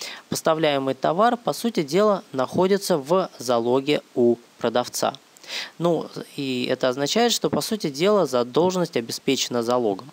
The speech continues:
А это является препятствием для включения такой задолженности в резерв по сомнительным долгам на основании статьи двести шестьдесят шесть Налогового кодекса.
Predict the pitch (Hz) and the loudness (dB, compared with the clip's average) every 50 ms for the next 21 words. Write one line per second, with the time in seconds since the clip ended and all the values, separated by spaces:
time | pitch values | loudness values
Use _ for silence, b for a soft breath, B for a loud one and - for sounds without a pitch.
0 | _ _ - 143 175 226 240 240 226 208 196 B B B B B B - 131 135 | _ _ -2 0 2 2 0 2 0 0 0 B B B B B B -4 -4 0
1 | 160 190 208 220 214 - - 165 - - 196 202 196 - - 160 143 131 127 - | 2 2 2 2 0 0 -2 -2 0 0 0 -2 -2 -2 0 2 2 2 2 0
2 | - - - 135 127 120 107 - B B B B B B - 127 139 143 131 - | -8 -4 -2 0 0 0 -4 -8 B B B B B B -6 -2 0 0 0 -2
3 | - 143 143 - - - 147 127 113 107 104 107 110 - - - - - - 127 | -4 -4 -2 -2 2 2 2 2 2 0 -4 -6 -6 -8 -10 -12 -12 -10 -4 -2
4 | 147 170 185 233 240 240 233 226 220 214 202 - - 147 135 170 208 196 160 151 | -2 0 2 2 2 2 2 0 -2 -2 -2 -2 -2 -2 0 2 0 0 2 0
5 | 135 127 113 117 127 156 190 190 - - _ - 131 123 127 143 - - - - | -2 -2 0 2 0 0 0 0 -6 -8 _ 0 2 2 2 2 0 -4 -16 -14
6 | - - 143 131 123 110 104 104 101 - - 113 107 107 101 98 - _ - _ | -4 -2 -2 0 0 -2 -4 -4 -6 -6 -6 -6 -4 -4 -6 -6 -10 _ -20 _
7 | _ - 107 117 123 127 127 110 104 98 98 95 120 _ _ 151 170 185 165 - | _ -4 0 2 2 2 0 0 0 -2 -2 -2 -6 _ _ -4 -2 -2 -4 -4
8 | - 120 117 139 160 160 127 - - - 104 - - 143 156 156 B B B B | -4 -2 -2 -2 -2 -2 -6 -6 -4 -6 -6 -4 -2 -4 -4 -4 B B B B
9 | B B B 113 113 139 170 - - - - - 127 110 113 110 - - 131 127 | B B B 0 0 0 0 0 -2 -2 -2 -2 -2 -6 -6 -8 -2 -2 -2 -2
10 | - - - - - - - 110 92 90 - - - - 113 104 101 107 117 120 | -2 -8 -4 -4 -2 0 0 -2 -2 -4 -8 -16 -10 -6 -4 -2 0 0 -2 0
11 | 123 123 120 123 127 - _ _ _ - 127 113 98 92 - - - - - - | 0 0 0 0 -2 -4 _ _ _ -2 0 0 0 0 -4 -8 -10 -10 -12 -12